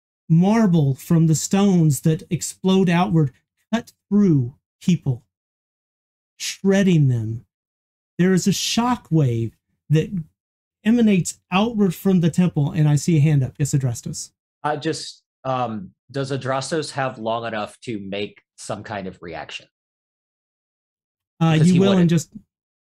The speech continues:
Speaker 1: yeah.
Speaker 2: Okay, he would in this moment. Yeah.
Speaker 1: Okay. That comes down, and the blast wave comes forth,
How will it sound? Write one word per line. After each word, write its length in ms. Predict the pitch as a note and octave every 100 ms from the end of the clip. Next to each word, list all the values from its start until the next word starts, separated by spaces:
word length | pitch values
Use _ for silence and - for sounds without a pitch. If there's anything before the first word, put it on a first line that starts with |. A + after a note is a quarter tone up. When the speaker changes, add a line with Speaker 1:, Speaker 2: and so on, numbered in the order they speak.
| -
Speaker 1:
yeah. 100 | G3
Speaker 2:
Okay, 120 | - B2+
he 80 |
would 180 | B2 A2+
in 80 | F#2+
this 160 | F2+ -
moment. 260 | C2 - _
Yeah. 200 | A2 F2+ - _ _ _ _
Speaker 1:
Okay. 260 | D3+ F3 G3 _ _ _ _ _ _ _ _ _ _ _ _
That 340 | D#3 F3 G3 G3+
comes 220 | G3 F3
down, 300 | G3 F#3 A3
and 160 | G3 F#3+
the 80 |
blast 580 | D3+ F3 G3 A3+ A3+ -
wave 520 | G3 F#3 F3 D3+ - -
comes 360 | - F#3 E3
forth, 420 | - G3+ E3 D#3